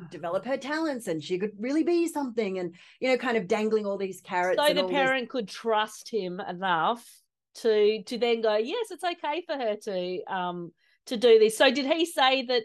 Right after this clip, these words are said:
Speaker 2: you were gonna have some big career in the U K or?
Speaker 1: Yeah. w-
Speaker 2: Yeah.
Speaker 1: So what happened was, um, uh, so there was a lot of, there's gonna be some big career and, you know, I was gonna be in the, you know, in the Melbourne Chorale and, you know, wanted to, <laughs> you know, amazing opera singer and all this stuff.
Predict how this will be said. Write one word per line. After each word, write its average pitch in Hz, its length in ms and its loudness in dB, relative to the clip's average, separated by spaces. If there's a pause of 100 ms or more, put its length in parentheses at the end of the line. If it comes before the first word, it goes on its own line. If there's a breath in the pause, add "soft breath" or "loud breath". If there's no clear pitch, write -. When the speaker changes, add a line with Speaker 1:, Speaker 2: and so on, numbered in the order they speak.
(140)
Speaker 2:
you 233 200 -2
were 226 60 -2
gonna 226 180 -2
have 214 160 -2
some 208 320 -4
big 208 320 -10
career 220 420 6
in 220 120 2
the 220 60 -6
U 214 200 -6 (100)
K 208 480 4
or? 175 540 -2
Speaker 1:
Yeah. 254 220 -2
w- 202 200 -4
Speaker 2:
Yeah. 180 220 4
Speaker 1:
So 240 60 6
what 254 200 0
happened 226 340 -2
was, 180 440 -4 (100)
um, 180 640 -2 (800 soft breath)
uh, 175 320 2
so 226 140 2
there 233 80 4
was 226 80 2
a 247 60 4
lot 247 160 4
of, 208 100 2
there's 196 180 -4
gonna 196 180 -8
be 180 100 -6
some 180 180 -8
big 170 200 -8
career 175 460 0
and, 165 200 -2
you 170 80 -4
know, 160 180 -2
I - 20 -2
was 160 140 -6
gonna 170 180 -6
be 165 180 -4
in 165 120 -2
the, 160 140 -4
you 160 100 -6
know, 156 100 -4
in 160 240 -4
the 151 80 -4
Melbourne 160 460 -6
Chorale 156 480 -2
and, 156 160 -2
you 156 120 -6
know, 156 180 -4
wanted 160 260 -6
to, 160 280 -4
<laughs> - 40 0
you 170 120 -6
know, 220 80 -2
amazing 175 500 0
opera 165 340 0
singer 175 300 -2
and 175 100 0
all 170 80 0
this 160 200 -2
stuff. 156 260 -6